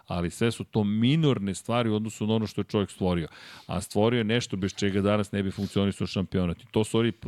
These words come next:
ljudi u plavim košuljama, ponekad nas, vas iznerviraju svojim odlukama, ali samo uzmite u obzir količinu stvari koje ti ljudi obavljaju, od homologacije, organizacije, sprovođenja u dela, implementacije pravilnika, pisanja pravilnika uticaja na pravilnik,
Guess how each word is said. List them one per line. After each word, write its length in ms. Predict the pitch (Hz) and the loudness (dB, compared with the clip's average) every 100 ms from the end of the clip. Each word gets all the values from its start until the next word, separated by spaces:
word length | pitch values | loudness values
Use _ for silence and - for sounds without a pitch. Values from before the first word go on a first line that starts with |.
| 117 | 0
ljudi 220 | 120 110 | 2 0
u 40 | |
plavim 340 | 98 110 113 104 | 0 2 2 0
košuljama, 580 | - 92 - 113 123 131 | -4 -4 -2 0 2 0
ponekad 500 | - 104 104 - 87 - | -2 -2 -2 -4 -10 -6
nas, 420 | 101 110 95 - | 0 2 0 -4
vas 360 | 87 101 95 98 | -4 -2 -2 -6
iznerviraju 680 | 92 95 95 104 110 95 - - - | -4 -2 0 2 2 0 -4 -14 -18
svojim 340 | - 107 104 | -4 0 2
odlukama, 560 | 98 120 120 - 110 104 - | 2 2 0 -2 -2 -2 -4
ali 500 | 98 98 98 101 92 - - | -4 0 2 0 -2 -6 -20
samo 280 | - 110 113 | -4 -2 0
uzmite 320 | 107 120 - | -2 -2 0
u 40 | |
obzir 200 | 117 110 | 0 0
količinu 600 | 101 - 101 92 - 123 | -4 -2 -2 -2 -2 -2
stvari 340 | 120 - 113 113 | -2 0 0 0
koje 200 | - 101 | -4 -6
ti 140 | - | -2
ljudi 220 | 110 101 | -2 2
obavljaju, 400 | 101 92 92 80 | 2 2 0 -4
od 100 | 78 | -8
homologacije, 880 | - 95 90 92 90 104 98 - 87 | -6 -4 -2 0 2 0 0 -6 -8
organizacije, 920 | 82 90 92 92 87 98 95 - 95 87 - - | -6 -6 -4 -2 0 -2 -2 -6 -8 -8 -16 -20
sprovođenja 580 | - - 113 113 107 110 | -8 0 2 2 -2 -2
u 40 | |
dela, 280 | 95 98 87 - | 0 0 -2 -6
implementacije 760 | 127 113 107 107 104 107 - 113 | -8 -4 -2 -2 0 -2 -2 -4
pravilnika, 580 | 101 98 95 85 - | -2 -2 -2 -6 -12
pisanja 520 | 87 - 110 - 117 104 | -8 -6 -2 0 0 0
pravilnika 540 | 107 110 117 110 - | 0 0 0 -2 0
uticaja 420 | 123 - - 95 | 0 -2 -4 -2
na 100 | 92 | -2
pravilnik, 640 | 87 98 92 92 92 110 | -2 -2 0 0 0 -4